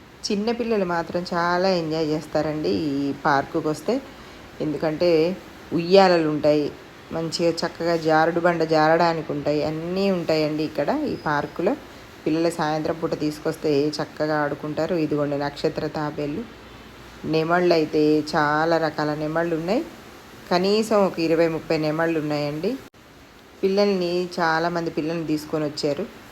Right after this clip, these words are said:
ఇంకా వాళ్ళు సరదాగా ఆడుకుంటున్నారు. ఇంకా వీళ్ళ కోసం బాక్సులు పట్టుకొని వచ్చారు పాపం వాళ్ళ తల్లిదండ్రులు, అక్కడ తినిపించుకుంటూ చూపిస్తున్నారు. చాలా సరదాగా అనిపించింది.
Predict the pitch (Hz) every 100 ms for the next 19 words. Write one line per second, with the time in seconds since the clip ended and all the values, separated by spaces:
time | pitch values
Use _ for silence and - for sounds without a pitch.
0 | - - - 143 160 151 151 147 151 151
1 | 160 160 160 147 147 151 151 143 151 147
2 | 190 - - - - - - - - -
3 | - - - - 151 180 156 160 160 156
4 | 165 185 170 160 160 151 147 147 - 165
5 | 165 165 - 165 160 - 156 156 156 165
6 | 175 170 143 139 - - 147 143 151 151
7 | 147 165 - - - - - - - 151
8 | 160 160 156 170 - 190 170 175 156 151
9 | 147 - 147 151 156 302 - - - 147
10 | 143 147 151 160 147 147 147 147 143 135
11 | 135 - 143 165